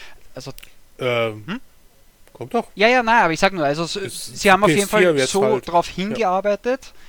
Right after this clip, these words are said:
Speaker 1: von wegen, dass das Ende
Speaker 2: Ja.
Speaker 1: mehr oder weniger offen bleibt wieder,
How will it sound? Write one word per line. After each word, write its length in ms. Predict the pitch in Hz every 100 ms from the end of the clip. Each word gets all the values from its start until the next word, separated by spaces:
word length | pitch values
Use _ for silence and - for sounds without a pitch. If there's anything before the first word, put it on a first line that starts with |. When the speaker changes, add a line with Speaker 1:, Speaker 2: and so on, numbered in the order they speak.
| -
Speaker 1:
von 180 | - 190
wegen, 160 | 185 208
dass 180 | 185 -
das 120 | -
Ende 340 | 151 156 135
Speaker 2:
Ja. 60 | 196
Speaker 1:
mehr 160 | 180
oder 140 | 165 165
weniger 340 | 151 139 -
offen 340 | 165 - 202 208
bleibt 440 | - 180 185 - 160
wieder, 400 | 185 190 190